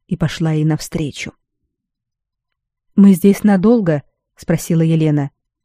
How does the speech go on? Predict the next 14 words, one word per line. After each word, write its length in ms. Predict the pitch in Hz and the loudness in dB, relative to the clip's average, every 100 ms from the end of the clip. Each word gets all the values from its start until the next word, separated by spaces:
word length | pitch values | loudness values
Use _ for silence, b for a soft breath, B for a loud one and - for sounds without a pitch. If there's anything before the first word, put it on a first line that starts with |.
| _ _ _ _ _ _ | _ _ _ _ _ _
"Не 160 | 208 240 | 4 4
знаю. 440 | 214 208 165 165 180 _ _ _ _ _ | 4 0 0 -2 -6 _ _ _ _ _
Будем 380 | - 156 208 277 | -6 -2 2 2
ждать 360 | 214 151 180 - | 0 0 -2 0
императора. 680 | 240 180 156 147 160 147 143 _ _ _ _ _ _ _ | -2 0 -2 -2 -4 -6 -6 _ _ _ _ _ _ _
Так 240 | - 185 - | -2 0 2
велел 300 | 254 196 175 | 2 2 2
мне 200 | 175 196 | 2 2
муж", 440 | 160 147 - - - _ _ _ | 0 -2 -6 -16 -20 _ _ _
сообщила 600 | - - 160 - 175 160 - | -12 -6 -6 -4 -2 -2 0
невозмутимая 720 | 170 160 156 160 170 160 156 | 0 0 0 -2 -2 -2 0
Аглая. 460 | 156 160 156 151 160 _ _ _ _ _ _ _ _ _ | -2 -2 -2 -4 -8 _ _ _ _ _ _ _ _ _
"Поверьте, 560 | - 185 202 - - 165 | 0 2 2 0 -2 0
Елен, 340 | 160 160 143 | 2 0 -2